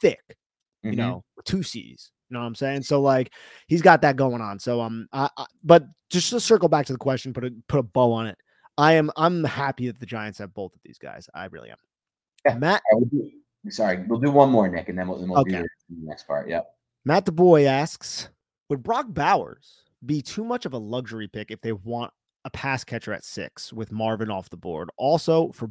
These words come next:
Speaker 1: Buffalo wings, flats or drums?" We'll tackle that second question first. For me, I think, I, I, I do think it would be a little bit too much of a luxury pick, and, and I've liked everything I've seen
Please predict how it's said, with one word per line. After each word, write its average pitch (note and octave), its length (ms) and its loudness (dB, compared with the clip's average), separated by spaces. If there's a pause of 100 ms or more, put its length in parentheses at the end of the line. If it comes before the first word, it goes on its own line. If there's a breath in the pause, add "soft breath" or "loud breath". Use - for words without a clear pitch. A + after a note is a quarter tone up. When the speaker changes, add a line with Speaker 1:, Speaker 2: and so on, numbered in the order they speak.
(100)
Speaker 1:
Buffalo D#3+ 560 0
wings, E2+ 500 -10 (260 soft breath)
flats - 840 -4 (420)
or B2 160 -6
drums?" G2+ 580 -10
We'll C3+ 120 -4
tackle D3+ 500 0
that A2 180 -8
second - 380 -12
question F2 500 -14
first. E2+ 220 -14 (460 loud breath)
For D#3 80 4
me, D#3+ 420 4 (460)
I C#3+ 180 4
think, C#3+ 560 -2 (120)
I, C#3 180 0 (100)
I, C#3 120 -2
I D3+ 180 6
do C#3+ 180 2
think A#2+ 240 -6
it A2+ 80 -8
would G#2 140 -10
be G#2+ 100 -6
a G2+ 60 -6
little G2+ 160 -10
bit F#2 120 -16
too - 140 -12
much G2 220 -10
of F#2+ 80 -14
a F2 280 -10
luxury G#2+ 600 -4
pick, G2+ 240 -8
and, A2 180 -8
and A2+ 220 -8
I've A#2 160 -2
liked A#2+ 260 -4
everything A#2 300 -4
I've A2 100 -6
seen C3 400 -6